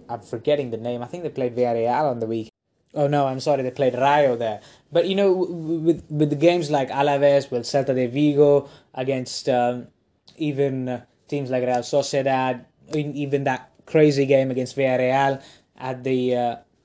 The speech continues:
at the Estadio de la Ceramica, th-, these were tight games that they were very lucky to get all three points from. But this time against Rayo Vallecano, who's been a boogie team for them,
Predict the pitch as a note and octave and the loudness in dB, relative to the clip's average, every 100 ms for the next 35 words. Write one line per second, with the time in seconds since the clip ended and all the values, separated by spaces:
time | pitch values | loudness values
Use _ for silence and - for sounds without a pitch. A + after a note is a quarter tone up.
0 | _ _ _ _ C3+ C3+ C3 B2+ - C3 | _ _ _ _ -10 -8 -4 -4 -2 -4
1 | B2+ B2 A#2+ B2 B2 D3 D3 C#3+ - _ | -2 -4 -4 -8 -6 -6 -2 -2 -4 _
2 | _ _ _ _ _ - D#3+ D#3+ F#3+ D#3+ | _ _ _ _ _ -12 -2 0 0 0
3 | G#3 G#3+ F3+ F#3 E3 F3+ E3+ E3+ E3 E3 | -2 -2 -2 -4 -2 -4 -2 0 2 0
4 | C3 C#3 C3+ C3 D#3 D3+ D3 D3 - C3+ | -2 -2 -2 0 2 4 2 0 -4 0
5 | C#3+ C3+ C#3+ C3 D3 C3 - C#3+ D3 - | 0 4 2 4 2 0 0 -2 -2 -4
6 | C3 G#2+ - _ _ _ _ _ _ - | -4 -4 -10 _ _ _ _ _ _ -12
7 | C3+ E3+ D#3+ - D#3+ D3 C3 B2+ B2+ C3+ | -2 4 4 4 2 2 2 -2 2 4
8 | C3+ B2+ B2 C#3+ C#3 C#3 B2 A2+ B2+ C#3 | 4 4 2 0 0 0 -2 -2 -2 0
9 | B2+ C#3+ C3+ B2+ B2 B2+ A#2+ B2+ B2+ C3 | 4 4 4 2 0 -4 0 0 2 0
10 | C3 | -2